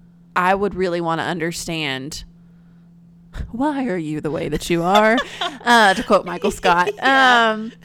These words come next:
Speaker 1: but, like, what's motivating you to go
Speaker 2: Yeah.
Speaker 1: at this pace? Is it because,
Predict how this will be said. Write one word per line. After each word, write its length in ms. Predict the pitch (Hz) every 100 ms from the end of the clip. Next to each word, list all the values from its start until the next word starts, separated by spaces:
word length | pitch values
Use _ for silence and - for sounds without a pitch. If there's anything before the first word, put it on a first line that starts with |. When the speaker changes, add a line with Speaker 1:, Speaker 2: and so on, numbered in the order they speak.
| - 440 427 - 320
Speaker 1:
but, 240 | - 240 247
like, 180 | 240 -
what's 300 | 247 269 233
motivating 680 | 208 220 220 190 185 180
you 120 | 180 180
to 80 |
go 260 | 185 165 180
Speaker 2:
Yeah. 60 | 185
Speaker 1:
at 140 | 180
this 200 | 170 170 -
pace? 680 | 247 254 160 160 - - -
Is 220 | 233 226
it 200 | 214 220 226
because, 920 | 220 - 175 175 170 175 175 190